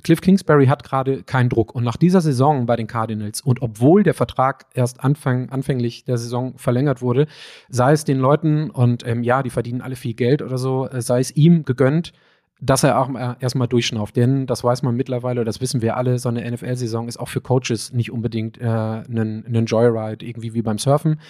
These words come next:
sondern der darf dann erstmal eine Runde durchatmen und ich glaube, dass der sich diese Zeit auch nimmt, weil er nämlich nichts machen muss. Ähm, wir haben auf der anderen Seite Coaches, die sagen so, „Ich kann nicht still sitzen, ich muss was machen.“ Dann bietet sich für Cliff Kingsbury immer die College-Option an,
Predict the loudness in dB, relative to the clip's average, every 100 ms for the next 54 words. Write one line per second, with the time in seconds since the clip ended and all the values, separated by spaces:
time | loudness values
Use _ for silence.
0 | -20 -4 2 4 4 2 2 2 -2 -4
1 | -2 -2 -2 -2 0 0 0 -10 _ _
2 | -2 0 0 -2 -4 -4 -2 -2 -4 0
3 | 2 4 2 -2 -4 0 2 0 -6 -6
4 | -6 -4 -4 -4 -6 0 2 2 -2 -6
5 | -6 -8 -10 -8 -8 -8 -10 -4 0 0
6 | -2 -4 -12 -20 -20 -20 _ 2 2 2
7 | 2 2 4 2 2 2 0 0 0 0
8 | 2 0 2 -2 -4 0 0 2 2 0
9 | 0 -2 -4 0 0 2 4 4 4 -4
10 | -6 -6 -6 0 4 4 2 -2 -2 0
11 | -2 0 -4 _ _ -20 -2 2 4 2
12 | -2 -10 -8 -4 -4 -2 -4 -4 0 2
13 | 2 4 6 6 2 0 0 -2 -4 -6
14 | -2 -2 -4 -8